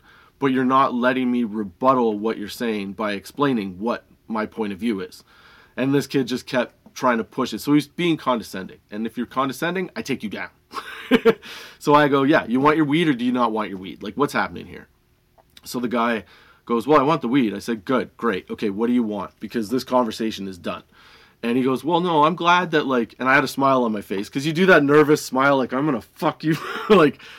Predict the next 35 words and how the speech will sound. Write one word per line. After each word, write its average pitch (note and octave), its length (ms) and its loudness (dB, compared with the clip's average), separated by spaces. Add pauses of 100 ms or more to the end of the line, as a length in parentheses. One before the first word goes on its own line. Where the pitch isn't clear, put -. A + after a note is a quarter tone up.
(120)
that D#3 200 4
kind C#3+ 180 2
of C3 100 -4
thing, D#3+ 200 0
you D#3+ 80 -2
know? E3 180 -6 (400)
So, C#3+ 320 6 (240)
um, A#2+ 520 0 (1080)
he D#3+ 140 4
was D3 140 8
like, D3 140 4
"Oh, G#3 120 6
I'm D3 140 4
glad F#3 260 2
that D#3+ 80 -2
we D3 100 -2
can C3+ 140 -8
just B2+ 180 -8
smile B2 380 0
and A2 80 -4
have, A2+ 220 -2
like, A#2 160 -4
a A2 40 -2
good A2 300 -4
laugh A2+ 240 0
about A2 340 -4
it A2+ 160 -4
and G#2+ 140 -8
whatever." G#2+ 480 -2
And A2+ 220 -6
I'm A#2 160 -2
like, A#2 200 -2
"No, B2 220 -2
man, G2+ 220 -6
I'm, B2+ 420 -4